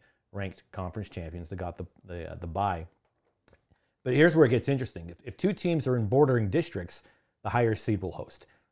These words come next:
If there's a district between the two teams, the school's athletic directors will get together, uh, arm wrestle, they'll do something to determine a neutral site.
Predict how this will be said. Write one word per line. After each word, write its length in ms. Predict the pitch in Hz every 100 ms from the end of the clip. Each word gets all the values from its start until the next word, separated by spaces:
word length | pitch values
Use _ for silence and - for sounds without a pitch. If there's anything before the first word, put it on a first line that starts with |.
| -
If 160 | 104
there's 200 | 117 104
a 60 | 98
district 640 | 90 160 - 139 - _
between 460 | - - 220 294 240
the 80 |
two 220 | 120 117 104
teams, 440 | - 87 90 107
the 80 | 113
school's 520 | - 127 123 117 - -
athletic 380 | 101 143 180 -
directors 520 | 113 101 107 101 - _ _ _
will 120 | 117 117
get 200 | 131 -
together, 520 | 117 110 98 98 - _ _ -
uh, 380 | 104 98 95 92 -
arm 240 | 113 120 113
wrestle, 380 | 107 - 107
they'll 160 | 98 104
do 120 | 104
something 400 | 101 123 107 113
to 80 | 101
determine 400 | 95 - 113 104
a 60 | 98
neutral 420 | 117 110 - 92
site. 420 | - 107 73 -